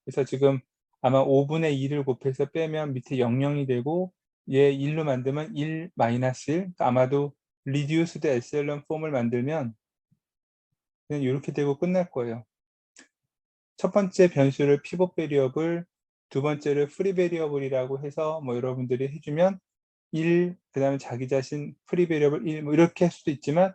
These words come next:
그냥 요거를 여러분들이 그냥 X 벡터를,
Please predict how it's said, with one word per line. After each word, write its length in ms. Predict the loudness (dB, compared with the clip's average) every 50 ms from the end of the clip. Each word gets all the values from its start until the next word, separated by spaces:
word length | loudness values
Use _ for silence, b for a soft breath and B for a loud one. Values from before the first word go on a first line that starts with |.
| _ _ _ _ _ _ _
그냥 360 | -4 -2 2 4 4 4 4 2
요거를 500 | 2 4 4 2 2 2 -2 -2 -2 -2
여러분들이 540 | -2 0 0 0 -2 -2 -4 -4 -4 -4
그냥 320 | -4 -6 -6 -4 -6 -6 -8 _ _ _ _ _ _ _ _ _ _ _ _ _ _ -8
X 280 | -8 -8 -6 -8 -4
벡터를, 520 | -4 -4 -4 -2 -2 -2 0 0 -2 -4